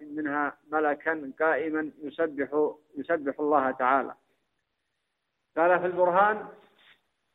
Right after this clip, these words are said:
"فإن قيل لما اختيرت السدرة لهذا الأمر دون غيرها من الشجر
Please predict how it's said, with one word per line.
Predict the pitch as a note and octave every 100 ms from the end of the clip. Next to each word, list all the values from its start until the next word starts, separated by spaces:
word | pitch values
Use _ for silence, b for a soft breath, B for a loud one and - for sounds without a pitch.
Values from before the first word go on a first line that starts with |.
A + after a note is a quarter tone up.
| _
"فإن | E3 G3+ G#3
قيل | G3+ A3 G#3+ G#3 G3+ G3+ G#3+
لما | A3 G#3
اختيرت | G#3 - A3+ G#3+ F#3+
السدرة | F#3+ - A3 G3+ E3 D3
لهذا | E3+ F3+ E3+
الأمر | F3 G3 F3 C3+
دون | - E3+ F#3+ F#3
غيرها | F3+ F#3+ F3+ E3 F3+
من | E3 E3
الشجر | - F#3+ E3